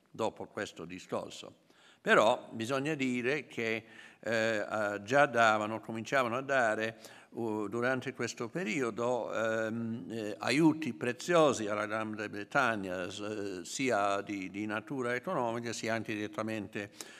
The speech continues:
nell'invio di articolo, eh, militare, che dopo la, la sconfitta di Dunkirk, eh, Gran Bretagna ne aveva un enorme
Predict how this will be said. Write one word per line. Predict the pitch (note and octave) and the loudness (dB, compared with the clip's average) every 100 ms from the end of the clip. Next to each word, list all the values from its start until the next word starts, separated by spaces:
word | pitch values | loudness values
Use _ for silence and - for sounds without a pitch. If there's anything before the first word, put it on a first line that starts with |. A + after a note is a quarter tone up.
| - | -16
nell'invio | - G#2 A2+ A#2 A#2+ A2 | -10 -6 -4 -2 0 0
di | A#2 | 2
articolo, | A2 G#2+ - A#2 - A2+ G#2 G2 F#2+ F#2 - | 0 0 -4 -4 -2 -2 -2 -2 -2 -4 -4
eh, | G#2 F#2+ | -4 -2
militare, | G2+ A2+ G#2+ G#2 C#3 D#3 A2 F2+ A#1+ | 0 0 2 2 4 6 6 2 -2
che | - F#2+ | -8 -10
dopo | G2+ G2 - | -10 -8 -6
la, | G2 F#2 F2+ | -2 -2 -2
la | F#2 | -2
sconfitta | G2 - G2 F#2 G#2+ G#2 | -4 -6 -10 -8 -10 -8
di | G2 | -10
Dunkirk, | G2 G2+ F#2+ - C#3 B2+ - | -6 -6 -6 -4 -4 -4 -6
eh, | F#2 E2+ D#2 E2 D#2+ | -6 -6 -8 -8 -10
Gran | - G2 | -8 -8
Bretagna | F#2+ - G#2+ G#2 | -8 -8 -8 -6
ne | F#2+ F#2+ | -8 -6
aveva | F#2+ G2+ F#2+ | -6 -6 -8
un | F#2 | -8
enorme | G2 G#2 F#2 F2 | -6 -4 -4 -8